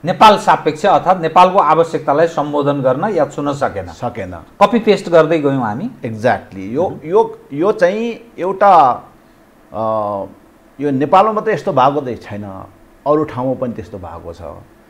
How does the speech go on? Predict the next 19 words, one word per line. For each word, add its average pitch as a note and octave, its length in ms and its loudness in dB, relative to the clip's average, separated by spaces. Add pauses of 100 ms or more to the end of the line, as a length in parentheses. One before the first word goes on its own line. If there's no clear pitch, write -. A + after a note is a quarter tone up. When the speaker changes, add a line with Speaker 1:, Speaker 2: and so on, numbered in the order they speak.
(440)
Speaker 2:
खालि C#3+ 180 -4
एउटा D3+ 180 2
मात्रै D3 280 0
उदाहरण G2+ 400 -4
के G2+ 140 -12
हो F#2 100 -8
भने G#2 440 -12 (1000)
अमेरिकामा E3 840 4
स्वतन्त्र D#3+ 840 -2
सङ्ग्राम A#2+ 680 -6 (100)
पश्चात - 500 -12 (1400)
त्यहाँ C3 540 -6
Declaration C#3 720 -2
of B2+ 80 -4 (180)
Independence A#2+ 800 -6
लेख्ने G2 340 -10
बेलामा D#2+ 440 -12 (480)
founding B2+ 440 -4
फादर्सहरूले, G#2 760 -10